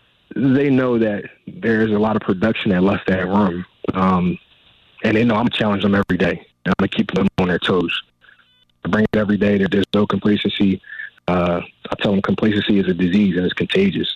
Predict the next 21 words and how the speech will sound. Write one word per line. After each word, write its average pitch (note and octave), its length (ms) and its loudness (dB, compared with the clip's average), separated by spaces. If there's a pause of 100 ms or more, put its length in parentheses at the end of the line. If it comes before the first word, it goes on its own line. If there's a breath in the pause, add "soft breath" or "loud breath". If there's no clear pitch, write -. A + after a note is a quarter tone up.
And, F2 200 0
and F2 100 0
once G2+ 200 0
that F#2+ 180 0
starts G2 240 -2
to F2+ 80 -2
spread, G2 500 0 (560)
you F2+ 80 -2
know, F2+ 240 0
it's, F#2 140 0
it's - 160 0
not F2+ 160 2
a F2 40 0
good - 200 0
thing. F#2+ 160 2
So F2 140 -2
we, G#2 220 4
we - 360 -2
don't G#2 160 2
want F#2+ 180 0
that. - 220 -4